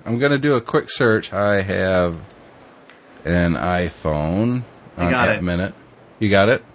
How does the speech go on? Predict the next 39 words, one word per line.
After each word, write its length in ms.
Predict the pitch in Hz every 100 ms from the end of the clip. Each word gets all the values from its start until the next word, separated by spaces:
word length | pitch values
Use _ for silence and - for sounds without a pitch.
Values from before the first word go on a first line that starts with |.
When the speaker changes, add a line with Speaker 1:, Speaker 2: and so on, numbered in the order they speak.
| - - 120
Speaker 2:
Uh, 260 | 120 117 -
I 160 | 127 135
have 180 | 135 127
Speaker 1:
Well, 80 | 131
that's 160 | 139
not 140 | 139 120
good, 160 | 98
'cause 120 | - 117
I'm 120 | 131
gonna 160 | 143
actually 260 | 113 113 101
play 340 | - 123 120
it. 180 | 69 - - - - - - _ _ _ _ _ _ _ _ _ _ -
I 120 | 156
was 60 | 135
Speaker 2:
Oh, 20 |
Speaker 1:
gonna 120 | 147 131
Speaker 2:
oh. 40 |
Speaker 1:
play 200 | - 104
it 60 | 73
right 260 | 101 87
here 200 | 113 101
on 280 | 78 92 90
the, 240 | 87 82
uh, 320 | 82 80 80 85 - - - - 92
no, 100 | 87
that 160 | 87 -
didn't 260 | 76 73
work. 360 | 73 73 - - - - - - - - - _ _ - -
Let's 220 | 87 85 -
see. 340 | 87 80 80 - - - - - - - -
Best 580 | 104 107 107 - - - -
video 640 | 85 95 98 90 90 87 85
ever. 560 | 82 80 - - 50 - - - - - - - -
'Cause 100 | 87
I 40 |
think 180 | 92 85
that's 200 | 82 -
the 180 | 80